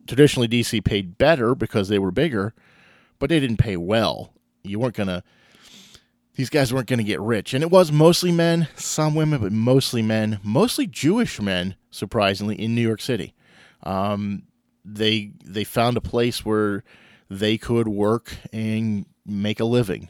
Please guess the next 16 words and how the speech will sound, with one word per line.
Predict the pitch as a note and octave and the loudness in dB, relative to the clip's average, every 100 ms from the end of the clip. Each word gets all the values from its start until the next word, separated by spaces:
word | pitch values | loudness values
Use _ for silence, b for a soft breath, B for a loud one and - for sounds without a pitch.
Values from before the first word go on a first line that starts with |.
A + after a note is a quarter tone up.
| - - | -14 -8
Uh, | E2 E2+ | -6 -4
there | F#2 | -4
was | F#2+ | -4
some, | - G2 F#2+ | -6 -6 -6
a | G2 | -6
lot | G2+ | -6
of | |
discrimination | G2 - G2+ G2 - G2 | -8 -6 -4 -4 -6 -8
against | G2 - | -8 -6
Jewish, | - G#2 G2+ - - b b b b - | -2 0 0 -4 -14 b b b b -12
uh, | F#2 F#2 | -10 -8
people | - A2 G#2+ | -6 -4 -2
at | G2 | -2
that | G2+ G2 | -2 -4
time, | - G#2+ A2 C3 D3 - | -4 -2 0 0 -2 -6
and | G2+ G2 G2+ F#2+ F#2 F#2+ | -4 -2 -2 -4 -6 -8